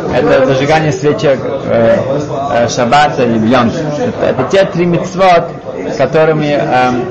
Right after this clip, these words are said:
э, э, э, отличается женщина, что это на ней. Эм, и Хана, она была совершенна во всех трёх из них.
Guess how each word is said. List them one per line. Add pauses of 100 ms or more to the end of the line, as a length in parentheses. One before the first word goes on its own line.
(240)
э, (440)
э, (180)
э,
отличается
женщина,
что
это
на
ней. (560)
Эм, (240)
и (100)
Хана,
она (640)
была
совершенна
во
всех
трёх
из
них.